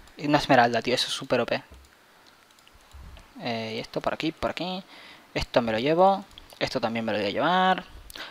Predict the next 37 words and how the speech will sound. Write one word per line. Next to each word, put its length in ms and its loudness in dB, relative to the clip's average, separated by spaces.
No, 80 8
esto 160 6
voy 80 10
a 40 12
dejar 220 12
la 80 12
mitad 220 6
por 160 6
si 140 0
acaso. 360 2
Pero 140 0
el 40 -2
resto 160 -6
sí 100 -6
me 100 -4
lo 40 0
voy 80 2
a 60 0
llevar. 240 0
De 80 4
momento 440 4
no 140 6
necesito 300 4
nada 220 4
más, 200 4
¿no? 220 -4
O 60 -8
sea, 480 0
sí, 160 2
sí, 180 0
ya, 140 -4
ya 100 10
voy 100 10
bien, 100 2
ya 80 4
voy 140 4
bien. 160 -2